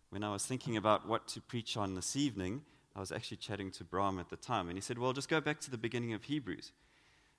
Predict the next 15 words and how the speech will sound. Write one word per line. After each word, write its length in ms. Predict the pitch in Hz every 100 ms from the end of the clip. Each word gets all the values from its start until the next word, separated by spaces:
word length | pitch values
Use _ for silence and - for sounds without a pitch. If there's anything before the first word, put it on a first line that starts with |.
| _
So 400 | - 107 107 -
I 60 | 117
was 160 | 113 113
doing 180 | 127
some 200 | 131 110
calculations. 760 | 104 113 110 107 110 117 90 92
I 120 | 95
think 320 | - 107 -
if 240 | 101 - -
I 180 | 101 98
were 220 | 98 98
to 160 | -
preach 300 | - 123 120
through 240 | - 117 101
Hebrews 800 | - 110 101 98 92 151 -